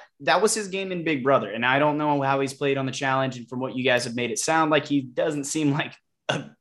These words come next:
challenge competitor, if we're being honest. But that was his strategy in, like, socially in the Big Brother house. So, like, I see that, and I see his game translating to that house that way. I just don't know how well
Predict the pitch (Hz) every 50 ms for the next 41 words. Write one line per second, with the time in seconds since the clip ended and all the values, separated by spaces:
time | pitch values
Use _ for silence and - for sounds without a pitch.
0 | _ _ - - 135 - 147 143 139 131 123 - - 135 120 156 151 143 131 127
1 | 131 131 123 117 - 127 127 120 135 135 131 127 123 101 156 170 156 131 - -
2 | - _ _ _ _ - 156 151 135 131 147 143 151 - 185 180 165 - 190 175
3 | 165 143 - - - - 147 143 151 156 156 151 139 139 143 143 135 - - 131
4 | 123 113 - - _ - 131 131 110 - - - 147 151 165 - - - 147 143
5 | 139 131 127 - 139 139 135 127 131 123 113 113 156 170 175 143 110 104 104 -
6 | - - - - - 135 135 131 131 - 135 139 135 - - 190 190 190 165 175
7 | 170 165 151 - - - _ _ _ _ - 147 139 131 139 - - 196 190 185
8 | 175 156 139 123 156 156 156 156 147 139 131 131 - 147 151 160 160 151 135 143
9 | 143 139 131 123 117 - - 143 139 139 135 120 110 131 135 135 135 135 - 135
10 | 127 127 120 110 117 117 131 147 - 120 139 143 156 147 - 151 147 139 151 143
11 | 117 127 127 123 110 113 117 120 131 135 - -